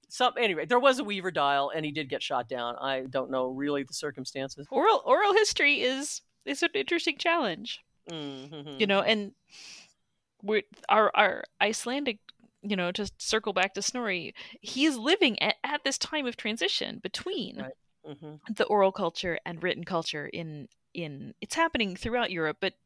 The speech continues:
Speaker 2: it's happening at that particular moment in Iceland. It happened in England, you know, a hundred years earlier. It's, um, twelfth century. So here we are in the thirteenth century in Iceland, and, and this transition is <laughs> happening. And
Speaker 1: And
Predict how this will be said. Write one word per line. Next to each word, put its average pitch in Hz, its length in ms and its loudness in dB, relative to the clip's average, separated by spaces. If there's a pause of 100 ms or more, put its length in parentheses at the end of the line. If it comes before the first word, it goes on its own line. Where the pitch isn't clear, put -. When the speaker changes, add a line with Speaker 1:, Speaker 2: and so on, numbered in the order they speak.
Speaker 2:
it's - 160 -6
happening 214 500 -4
at 190 140 -6
that - 240 4
particular 175 340 -2
moment 151 300 0
in 156 120 -2
Iceland. 160 420 -2
It - 120 -10
happened 196 460 4 (560)
in 185 140 0
England, 165 500 0
you 131 80 -4
know, 135 180 -2 (100)
a 175 60 -2
hundred 165 220 0
years - 180 -6
earlier. - 300 -6
It's, - 240 -8
um, - 260 -4 (680)
twelfth 160 260 4
century. - 420 -6 (600)
So 220 180 4
here 285 220 6
we 247 120 2
are 208 80 2
in 196 100 0
the 202 60 0
thirteenth 269 360 -4
century 190 280 -4
in 175 140 -4
Iceland, 202 380 0
and, 160 180 -4
and 190 160 4
this 180 140 0
transition 208 480 0
is 185 100 -4
<laughs> - 20 -6
happening. 254 840 4 (480)
And 214 100 2
Speaker 1:
And - 0 -